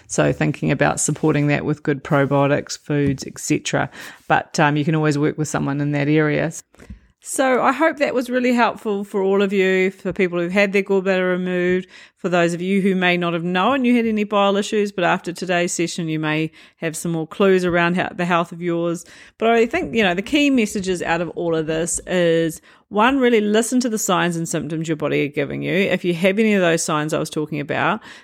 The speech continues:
take note and think about giving some bile some love. If you want some more clarity,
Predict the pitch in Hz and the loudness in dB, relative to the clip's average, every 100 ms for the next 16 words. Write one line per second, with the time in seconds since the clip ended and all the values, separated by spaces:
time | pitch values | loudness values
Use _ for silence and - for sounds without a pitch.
0 | - 247 208 - 180 165 156 170 175 180 | -6 0 2 2 2 2 2 0 -2 -2
1 | 165 160 - 180 160 160 156 160 151 143 | 0 0 0 -2 -2 -4 -4 -4 -2 0
2 | 151 - 156 151 143 151 175 175 170 190 | -2 -4 -6 -2 -2 -2 -4 -4 -2 -2
3 | 185 202 190 202 208 214 - 175 170 170 | -2 0 2 4 2 0 0 2 2 2
4 | 208 | -2